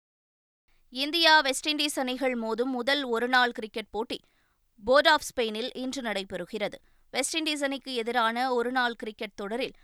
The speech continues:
ரோஹித் சர்மா, விராட் கோலி, ரிஷப் பந்த், பும்ரா, முகமது ஷமி போன்ற முக்கிய வீரர்களுக்கு ஓய்வு அளிக்கப்பட்டுள்ளது.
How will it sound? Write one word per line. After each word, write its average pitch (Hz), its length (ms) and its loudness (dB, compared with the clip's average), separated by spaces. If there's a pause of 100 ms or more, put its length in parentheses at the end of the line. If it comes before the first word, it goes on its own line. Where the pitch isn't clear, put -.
(180)
ரோஹித் 302 300 2
சர்மா, 269 400 0
விராட் 247 340 0
கோலி, 233 260 -6
ரிஷப் 214 420 -6
பந்த், 220 180 -4 (100)
பும்ரா, 214 380 2 (300)
முகமது 285 500 -2
ஷமி 247 260 -2
போன்ற 233 340 -4
முக்கிய 247 380 -6
வீரர்களுக்கு 214 680 -8
ஓய்வு 220 400 -6
அளிக்கப்பட்டுள்ளது. 185 800 -10